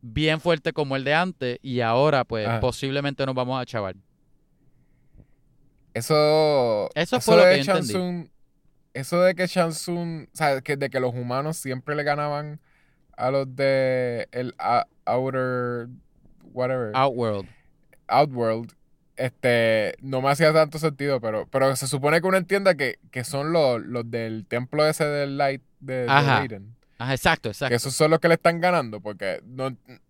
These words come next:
Speaker 2: no,
Speaker 1: Es que
Speaker 2: nunca,
Speaker 1: no
Speaker 2: o sea,
Speaker 1: hace
Speaker 2: ellos se acaban de
Speaker 1: sentido.
Speaker 2: enterar.
Speaker 1: No hace
Speaker 2: Todos los
Speaker 1: sentido,
Speaker 2: humanos se
Speaker 1: pero
Speaker 2: acaban de enterar de que esto se da.
Speaker 1: no hace
Speaker 2: Esto
Speaker 1: sentido,
Speaker 2: se
Speaker 1: pero
Speaker 2: da cada
Speaker 1: recuerda
Speaker 2: otro.
Speaker 1: que el punto del Mortal Kombat es que, este, si la Tierra pierde, pues lo con-,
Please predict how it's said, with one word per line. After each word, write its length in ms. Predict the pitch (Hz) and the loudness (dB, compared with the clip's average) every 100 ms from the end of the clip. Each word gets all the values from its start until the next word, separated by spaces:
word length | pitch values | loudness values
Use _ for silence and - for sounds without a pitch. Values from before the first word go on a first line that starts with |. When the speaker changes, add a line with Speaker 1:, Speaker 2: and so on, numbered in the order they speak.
| _ | _
Speaker 2:
no, 280 | 127 131 - 135 | -12 -12 -12 -4
Speaker 1:
Es 160 | 160 | -2
que 100 | 123 | 4
Speaker 2:
nunca, 340 | 156 156 147 - | 6 8 6 2
Speaker 1:
no 100 | 156 | 2
Speaker 2:
o 20 | |
sea, 140 | 160 | 4
Speaker 1:
hace 320 | 147 247 240 233 | 4 2 0 0
Speaker 2:
ellos 120 | 151 | 2
se 60 | |
acaban 180 | 185 196 | 6 6
de 40 | 208 | 6
Speaker 1:
sentido. 120 | 190 | 4
Speaker 2:
enterar. 340 | 113 151 147 120 117 | 4 6 4 2 -6
Speaker 1:
No 120 | 143 | -2
hace 160 | 175 226 | -2 0
Speaker 2:
Todos 160 | - | 2
los 60 | 156 | 4
Speaker 1:
sentido, 160 | 196 202 | 4 4
Speaker 2:
humanos 160 | 202 | 4
se 40 | - | 4
Speaker 1:
pero 100 | 170 | 4
Speaker 2:
acaban 140 | 165 | 4
de 60 | 175 | 2
enterar 260 | 170 170 170 | 4 4 4
de 100 | 139 | -2
que 80 | |
esto 180 | 123 - | -4 -6
se 140 | 131 135 | -4 0
da. 280 | 117 104 - _ | 0 -4 -10 _
Speaker 1:
no 120 | - 170 | -6 -4
hace 120 | 190 | -4
Speaker 2:
Esto 120 | 226 | -4
Speaker 1:
sentido, 240 | - 240 | 0 2
Speaker 2:
se 60 | 233 | 6
Speaker 1:
pero 120 | 147 | 6
Speaker 2:
da 100 | 143 | 6
cada 100 | 143 | 6
Speaker 1:
recuerda 340 | 139 175 208 165 | 4 2 2 -2
Speaker 2:
otro. 100 | - | -4
Speaker 1:
que 260 | - 151 135 | -6 -4 -2
el 100 | 139 | -6
punto 400 | - 156 156 185 | -6 -8 -2 0
del 340 | 202 202 190 156 | 2 2 0 -2
Mortal 400 | 165 190 190 180 | -4 -2 -2 -2
Kombat 360 | 196 196 170 | -4 -2 -2
es 80 | 175 | -2
que, 320 | - 175 143 - _ _ _ _ _ _ _ _ _ _ | -4 -4 -4 -8 _ _ _ _ _ _ _ _ _ _
este, 400 | - 147 - 147 | -4 -4 0 -2
si 180 | 131 - | 0 0
la 140 | 165 147 | 2 2
Tierra 400 | 160 165 202 202 | 2 2 2 0
pierde, 540 | 202 220 208 143 131 _ | 2 2 2 -2 -4 _
pues 200 | - 135 | -4 -2
lo 300 | 131 127 127 | -2 0 0
con-, 260 | 135 131 127 | 0 -2 -6